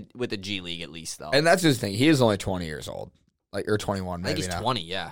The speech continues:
Speaker 2: Twenty. All right. So, like,
Speaker 1: Like,
Speaker 2: he
Speaker 1: he's
Speaker 2: has
Speaker 1: crazy young.
Speaker 2: so much time. He's
Speaker 1: Yeah.
Speaker 2: been in the league for two years and has an insane amount of time still to be good.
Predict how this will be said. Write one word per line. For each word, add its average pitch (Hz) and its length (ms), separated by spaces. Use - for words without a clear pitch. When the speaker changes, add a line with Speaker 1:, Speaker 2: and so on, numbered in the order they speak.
Speaker 2:
Twenty. 107 380
All 113 220
right. 95 100
So, 147 160
like, 107 240
Speaker 1:
Like, 101 100
Speaker 2:
he 135 120
Speaker 1:
he's 160 160
Speaker 2:
has 143 100
Speaker 1:
crazy 117 300
young. 95 140
Speaker 2:
so 117 280
much 107 320
time. 87 480
He's 113 180
Speaker 1:
Yeah. 139 60
Speaker 2:
been 143 80
in 135 60
the 123 40
league 120 220
for 107 100
two 127 240
years 101 460
and 98 260
has 101 300
an 104 180
insane 131 760
amount 117 180
of 98 80
time 101 240
still 107 220
to 101 40
be 98 120
good. 98 200